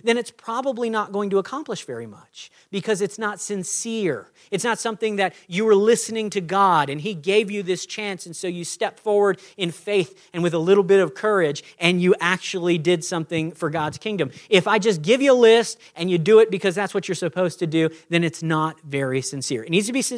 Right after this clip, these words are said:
uh, subtle. It needs to be sincere. And I'll just say it probably should be a moment, right? You don't have to make, like,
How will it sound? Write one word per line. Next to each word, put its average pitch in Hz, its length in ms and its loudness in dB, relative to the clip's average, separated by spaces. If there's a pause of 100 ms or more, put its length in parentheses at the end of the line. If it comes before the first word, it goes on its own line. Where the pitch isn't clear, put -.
(160)
uh, 165 160 4
subtle. 202 460 2 (320)
It 190 120 0
needs 220 200 2
to 240 60 -10
be 240 120 -2
sincere. 175 640 2 (500)
And 165 120 2
I'll 202 80 4
just 220 160 -6
say 208 140 2
it - 100 -6
probably 214 400 0
should 170 240 -2
be 180 180 -2
a 147 80 -6
moment, 139 680 -8 (360)
right? 233 320 4 (220)
You 202 160 4
don't 254 140 4
have 233 220 4
to 240 100 0
make, 220 320 4
like, 180 220 4